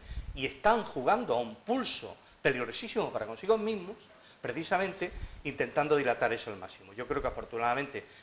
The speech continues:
está empezando un periodo ahora con la designación de re-, de Pedro Sánchez para intentar formar gobierno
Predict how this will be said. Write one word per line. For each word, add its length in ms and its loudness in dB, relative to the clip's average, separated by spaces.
está 200 0
empezando 460 -2
un 180 -8
periodo 400 0
ahora 480 6
con 280 -8
la 220 -4
designación 540 -12
de 100 0
re-, 500 -4
de 100 -12
Pedro 220 -8
Sánchez 380 -8
para 140 6
intentar 300 0
formar 260 2
gobierno 400 2